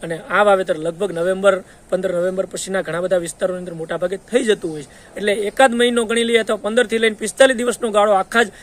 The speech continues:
જે, અ, મોટાભાગના રાજ્યની પરિસ્થિતિ છે એની અંદર પાકની પરિસ્થિતિમાં આપણે ગણી શકાય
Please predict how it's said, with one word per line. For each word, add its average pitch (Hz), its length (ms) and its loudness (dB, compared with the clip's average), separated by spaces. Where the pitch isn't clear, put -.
જે, 208 80 4
અ, 208 320 2
મોટાભાગના 202 640 4
રાજ્યની 180 360 -2
પરિસ્થિતિ 196 460 -6
છે 214 140 4
એની 214 120 -2
અંદર 226 120 -2
પાકની 196 300 -2
પરિસ્થિતિમાં 190 580 -4
આપણે 190 240 -2
ગણી 247 160 4
શકાય 202 320 0